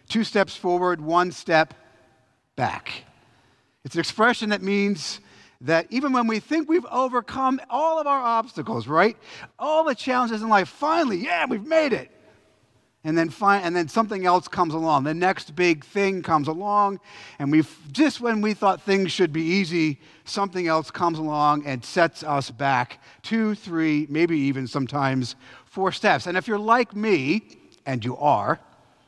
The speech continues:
when that happens to you, you get angry, you get frustrated, you get,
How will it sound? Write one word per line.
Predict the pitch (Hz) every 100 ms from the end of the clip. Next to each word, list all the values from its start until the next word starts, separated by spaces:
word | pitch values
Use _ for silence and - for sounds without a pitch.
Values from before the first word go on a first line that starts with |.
| _ _ _ -
when | 190
that | 240
happens | 247 311 294 180 -
to | 214
you, | 196
you | 220
get | 240
angry, | 240 240 190 143 95
you | 170
get | 208
frustrated, | - 233 233 - 180 143 117
you | 151
get, | 170